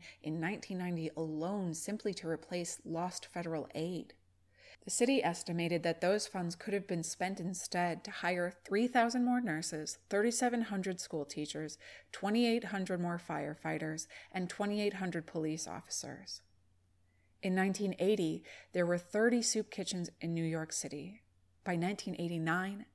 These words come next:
there were six hundred. Conservatives have always seen the urban areas as centers of intellectual challenge, magnets for immigrants, and centers of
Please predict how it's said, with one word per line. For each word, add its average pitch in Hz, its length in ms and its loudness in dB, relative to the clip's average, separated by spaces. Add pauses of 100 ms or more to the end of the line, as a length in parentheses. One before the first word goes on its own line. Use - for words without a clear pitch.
there 175 160 0
were 190 160 0
six - 380 -2 (180)
hundred. 175 400 -2 (1000)
Conservatives 240 720 4
have 202 200 -6
always 208 360 2
seen 170 260 2
the 165 120 -2
urban 175 260 2
areas 160 440 0
as 160 100 0
centers 302 600 0
of 170 180 -2
intellectual 180 600 -2
challenge, 170 760 -4
magnets 185 540 4
for - 140 -6
immigrants, 165 640 -4
and 175 100 4
centers 202 440 0
of 170 200 -2